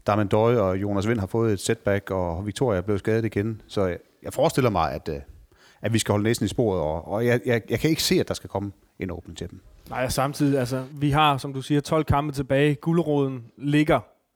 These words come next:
Speaker 2: ikke ret langt ude i horisonten, så selvfølgelig skal den bare have, have maks gas.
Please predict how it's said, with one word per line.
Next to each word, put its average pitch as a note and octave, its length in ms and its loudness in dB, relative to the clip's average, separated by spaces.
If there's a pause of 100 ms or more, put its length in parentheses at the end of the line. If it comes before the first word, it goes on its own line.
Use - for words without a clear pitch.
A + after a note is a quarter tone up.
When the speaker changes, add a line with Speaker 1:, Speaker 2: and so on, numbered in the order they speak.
(440)
Speaker 2:
ikke F3 180 2
ret D3+ 140 6
langt D3 260 4
ude D#3 280 4
i C#3 40 4
horisonten, C3+ 560 0 (480)
så C3+ 120 -10
selvfølgelig D3 520 0 (280)
skal C3 200 -6
den A#2 80 -10
bare B2 140 0
have, B2 320 -2
have B2+ 100 -6
maks B2+ 260 -2
gas. - 320 -2